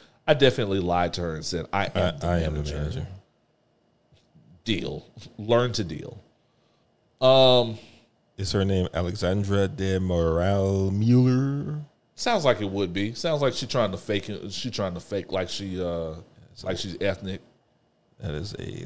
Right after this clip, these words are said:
Speaker 2: lot of words.
Speaker 1: That sounds, yeah, that sounds like some spicy white shit. Um,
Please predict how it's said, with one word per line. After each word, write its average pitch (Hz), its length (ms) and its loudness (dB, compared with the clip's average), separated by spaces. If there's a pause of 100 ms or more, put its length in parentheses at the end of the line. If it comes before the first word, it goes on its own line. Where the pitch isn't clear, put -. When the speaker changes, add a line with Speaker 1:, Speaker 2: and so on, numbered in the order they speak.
(120)
Speaker 2:
lot 90 480 -10
of 85 540 -6 (1400)
words. - 580 -10 (220)
Speaker 1:
That - 100 -8
sounds, 139 380 0
yeah, - 220 -2
that - 120 -6
sounds 160 300 0
like 135 140 4
some 87 180 -6
spicy 110 580 2
white 98 360 0
shit. 101 320 -2 (920)
Um, 117 680 6